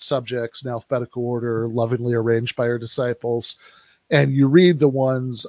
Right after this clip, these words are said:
on epistemology and metaphysics in there, I mean, there's just nothing there. I mean, like, that, it's just, uh, she says,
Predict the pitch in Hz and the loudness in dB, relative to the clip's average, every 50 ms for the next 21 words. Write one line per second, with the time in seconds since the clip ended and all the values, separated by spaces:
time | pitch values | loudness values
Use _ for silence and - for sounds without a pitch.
0 | - - 127 123 120 120 120 113 - 139 123 - - 123 120 117 113 117 113 - | -8 -6 -4 -2 -2 -2 -4 -4 -4 -4 -4 -4 -6 -6 -4 -2 -2 -2 -4 -4
1 | 123 120 113 110 113 113 110 - 123 113 - 120 - - - 101 107 151 170 135 | -6 -8 -6 -6 -6 -6 -6 -6 -6 -6 -6 -6 -8 -8 -8 -4 0 2 2 2
2 | 110 107 98 95 - - _ _ _ _ _ _ _ _ _ _ _ - 160 135 | 2 -2 -6 -8 -10 -14 _ _ _ _ _ _ _ _ _ _ _ -4 -4 -2
3 | 131 127 131 131 123 120 123 110 - 123 117 101 - 95 90 92 107 120 104 92 | 0 0 0 0 0 -2 -4 -6 -6 -6 -10 -10 -12 -14 -16 -12 -12 -10 -10 -10
4 | - 104 - 98 101 101 107 107 104 101 - - 113 113 113 _ - 117 110 104 | -12 -14 -16 -18 -20 -18 -16 -16 -16 -14 -12 -10 -12 -12 -12 _ -12 -12 -12 -10
5 | - - - 127 117 98 - - - - - - - _ _ - 117 110 110 104 | -10 -10 -6 -6 -6 -2 -2 -4 -4 -4 -8 -10 -12 _ _ -8 -6 -6 -6 -8
6 | 101 101 95 - - - 123 110 107 - - 147 127 117 110 107 104 104 104 101 | -8 -8 -4 -4 -4 -2 -4 -4 -4 -2 0 0 0 0 -2 -4 -6 -6 -6 -4
7 | - - - - - - - | -2 0 0 0 0 -2 -4